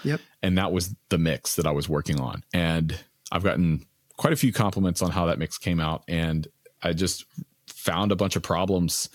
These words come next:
Speaker 2: that I wasn't aware of before because I couldn't hear it in my room. It also has, if you don't have speakers, they have, um, built-in profiles for headphones. So the
Speaker 1: Mm.
Speaker 2: Sennheiser headphones that I normally use,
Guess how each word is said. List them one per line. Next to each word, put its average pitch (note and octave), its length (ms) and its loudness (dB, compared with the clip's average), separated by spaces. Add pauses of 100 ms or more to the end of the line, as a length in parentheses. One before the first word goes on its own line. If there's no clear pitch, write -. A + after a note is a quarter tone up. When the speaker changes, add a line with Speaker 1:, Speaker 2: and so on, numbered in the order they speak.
(440)
Speaker 2:
that E2 100 2
I D#2+ 60 2
wasn't F2+ 420 2
aware F2 480 2
of D#2 280 0
before E2 420 0
because E2 300 0
I - 20 2
couldn't E2 280 -2
hear G#2 300 2
it C#2 160 -2 (120)
in F2 160 0
my D#2+ 100 2
room. D2+ 380 0 (320)
It G2 100 4
also B2+ 240 4
has, G#2+ 240 0
if F#2+ 80 -2
you G2+ 80 2
don't B2 140 2
have G#2 120 0
speakers, A#2+ 420 2
they F#2 120 4
have, F#2 480 0
um, D#2+ 480 2 (880)
built-in A2 400 4
profiles F#2+ 480 2
for - 160 -4
headphones. - 680 0
So F#2+ 220 2
the E2+ 140 2
Speaker 1:
Mm. A#2+ 320 2
Speaker 2:
Sennheiser F#2+ 320 0
headphones D#2+ 480 0
that E2 100 0
I E2 60 2
normally F2 340 2
use, G2+ 380 2